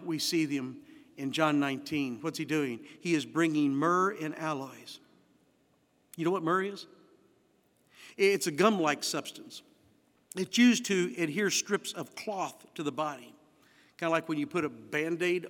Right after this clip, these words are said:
on, you know, you've got that part that sticks to you. That's kind of what the myrrh does.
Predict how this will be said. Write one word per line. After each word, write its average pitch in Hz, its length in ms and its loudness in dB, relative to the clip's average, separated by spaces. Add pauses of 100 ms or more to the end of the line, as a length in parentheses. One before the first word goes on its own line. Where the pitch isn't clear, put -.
on, 180 340 -2 (380)
you 131 80 -8
know, 135 60 -6
you've 127 180 -8
got 147 200 -2
that 151 220 -6
part 165 220 -2
that 131 120 -10
sticks - 520 -4
to 190 100 -2
you. 180 140 0
That's 156 220 -2
kind 180 200 -2
of 151 80 0
what 160 160 -6
the - 80 -6
myrrh 143 360 2
does. 123 600 -6